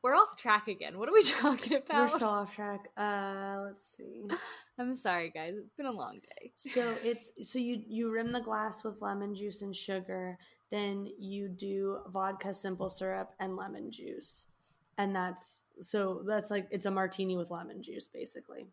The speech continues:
Speaker 2: But
Speaker 1: All right,
Speaker 2: anyway.
Speaker 1: I'm down.
Speaker 2: Yeah,
Speaker 1: I
Speaker 2: it's
Speaker 1: could fuck
Speaker 2: fun.
Speaker 1: with a lemon martini.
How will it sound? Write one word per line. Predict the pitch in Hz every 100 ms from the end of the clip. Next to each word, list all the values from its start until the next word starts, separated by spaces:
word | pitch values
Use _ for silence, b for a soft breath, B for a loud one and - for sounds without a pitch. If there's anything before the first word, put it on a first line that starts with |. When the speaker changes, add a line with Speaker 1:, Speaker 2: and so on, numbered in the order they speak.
| _ _ _
Speaker 2:
But | - - - _ -
Speaker 1:
All | 311
right, |
Speaker 2:
anyway. | 508 554 605
Speaker 1:
I'm | 262
down. | 180 208 339 403 370 _ _ _ _ _ -
Speaker 2:
Yeah, | 359
Speaker 1:
I |
Speaker 2:
it's | 440
Speaker 1:
could | 554
fuck | 240
Speaker 2:
fun. | 196
Speaker 1:
with | 202 185
a |
lemon | 180 170 160
martini. | 160 156 151 165 175 220